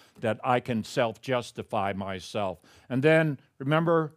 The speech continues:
what a publican was, a tax collector, despised by the people?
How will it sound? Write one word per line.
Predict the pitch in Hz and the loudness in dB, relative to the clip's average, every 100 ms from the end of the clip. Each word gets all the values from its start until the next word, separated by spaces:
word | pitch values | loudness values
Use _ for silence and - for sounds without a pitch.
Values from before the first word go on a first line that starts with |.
| _ - | _ -4
what | 143 | -4
a | |
publican | - 147 143 143 151 139 | 0 0 2 -2 -4 -4
was, | 139 147 - | -4 -4 -6
a | |
tax | 110 143 123 - | -4 0 0 -4
collector, | - 139 135 135 156 147 - _ _ _ | -10 -4 -4 -4 -10 -12 -14 _ _ _
despised | 135 - - 113 101 123 117 | -8 -8 -2 0 2 0 -4
by | 131 131 | -2 0
the | 131 | -2
people? | 110 156 143 160 156 | -4 -2 -2 -4 -6